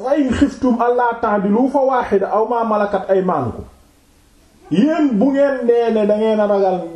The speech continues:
bañ a équitable, da ngeen tiit jàpp ne yéen du ngeen mën a jubal, nekk ñu équitable envers seen femme yooyu, kon takk leen kenn, wala bu ngeen ko man, wala ngeen ut koo xam ne mooy seen jaam.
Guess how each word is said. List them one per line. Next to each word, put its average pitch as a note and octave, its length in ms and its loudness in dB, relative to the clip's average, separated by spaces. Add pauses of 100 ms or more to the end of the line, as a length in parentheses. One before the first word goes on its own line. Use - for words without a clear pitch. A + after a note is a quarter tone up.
(120)
bañ D#3+ 280 -2
a G#3 100 -4
équitable, E3+ 560 -2 (140)
da B2+ 80 0
ngeen D#3+ 320 -4 (120)
tiit F#3 200 -4 (360)
jàpp D#3 240 -2
ne D3+ 140 -2
yéen D#3 220 2
du C#3 60 -4
ngeen E3+ 200 0
mën D#3 200 -4
a C#3+ 60 -2 (220)
jubal, C#3+ 280 -2 (840)
nekk D#3 260 -2
ñu E3 220 -6
équitable D#3 640 -2
envers D3 460 0
seen C3 200 -2
femme B2+ 300 -4
yooyu, B2+ 260 2
kon C3+ 260 -4
takk - 240 -10
leen B2+ 340 0
kenn, C#3 280 -2
wala B3 540 2
bu C#4 120 0
ngeen C#4 240 -2
ko A3+ 80 -2
man, F#3 240 -6
wala F3+ 200 0
ngeen F#3 240 0
ut F#3 220 -4
koo D3+ 160 0
xam C#3 240 -8
ne C3+ 80 -8
mooy C3+ 220 -4
seen B2+ 300 -6
jaam. E2+ 220 -8